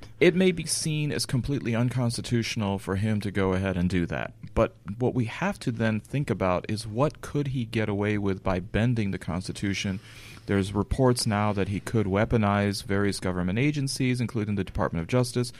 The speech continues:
to go after Democratic candidates, uh, to go after his own enemies list. So I think that on the one hand, he may be showing us that, uh,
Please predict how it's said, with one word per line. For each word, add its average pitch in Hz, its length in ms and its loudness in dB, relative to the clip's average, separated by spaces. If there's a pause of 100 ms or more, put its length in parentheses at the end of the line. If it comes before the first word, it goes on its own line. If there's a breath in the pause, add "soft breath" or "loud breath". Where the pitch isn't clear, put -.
(340 loud breath)
to 107 100 0
go 113 340 4
after 104 640 2 (240)
Democratic 98 560 0
candidates, 135 720 0 (320 soft breath)
uh, 90 300 2
to - 160 -6
go 101 440 4
after 92 440 0
his 101 320 0
own 95 260 2
enemies 135 480 2
list. 123 300 2 (340 loud breath)
So 131 400 4
I 120 140 4
think 190 320 -2
that 143 240 2
on 117 160 -2
the 107 80 -2
one 131 220 0
hand, 113 280 -2
he 110 80 -4
may 113 180 0
be 117 120 -2
showing 107 400 -2
us 101 260 -4
that, 87 340 -2
uh, 82 200 -4